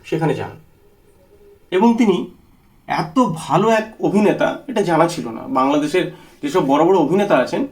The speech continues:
তারাও হয়তো এই টাইগার রবির অভিনয় দেখে লজ্জা পাবেন।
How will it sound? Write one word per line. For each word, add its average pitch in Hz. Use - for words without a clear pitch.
তারাও 185
হয়তো 226
এই 175
টাইগার 165
রবির 160
অভিনয় 185
দেখে 151
লজ্জা 151
পাবেন। 110